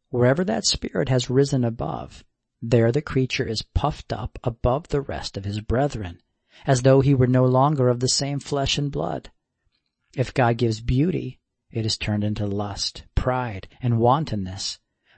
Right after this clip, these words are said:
both begetting and deceiving adulterous eyes. Wisdom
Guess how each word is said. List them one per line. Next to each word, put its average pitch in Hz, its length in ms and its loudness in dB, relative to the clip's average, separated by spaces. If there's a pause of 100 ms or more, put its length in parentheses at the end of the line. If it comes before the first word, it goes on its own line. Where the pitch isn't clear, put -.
both 131 280 4
begetting 143 560 0
and 131 180 0
deceiving 123 600 0
adulterous 113 600 -4
eyes. 117 520 -8 (1080)
Wisdom 127 680 4